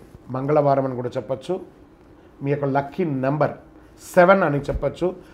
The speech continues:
అదృష్టం కలిగించే రంగు పచ్చ మరియు పింక్ కలర్ కలిసి వస్తుంది. తూర్పు దిశ ప్రయాణాలు మీకు చాలా అనుకూలంగా ఉంటుంది. చంద్రాష్టమం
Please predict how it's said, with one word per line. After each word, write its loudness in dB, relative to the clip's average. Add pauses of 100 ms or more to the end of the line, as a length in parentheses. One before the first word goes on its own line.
(160)
అదృష్టం 4
కలిగించే 2
రంగు 0
పచ్చ 4 (520)
మరియు 2
పింక్ -2
కలర్ 6
కలిసి 0
వస్తుంది. -4 (4000)
తూర్పు 8
దిశ 4
ప్రయాణాలు 6
మీకు -2 (100)
చాలా 2
అనుకూలంగా 4
ఉంటుంది. 2 (100)
చంద్రాష్టమం 4